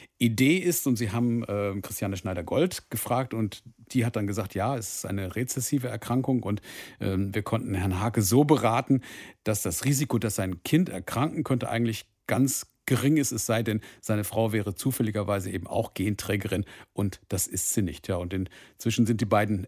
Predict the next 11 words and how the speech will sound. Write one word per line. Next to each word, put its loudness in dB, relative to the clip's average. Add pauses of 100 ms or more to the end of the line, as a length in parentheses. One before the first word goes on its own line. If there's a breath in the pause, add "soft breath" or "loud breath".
(120)
Eltern 4
geworden 2 (160)
und, 2
ähm, 0 (440 loud breath)
ja, 4
Markus 2
Hake 2
freut -2
sich -4
natürlich, -2
äh, 0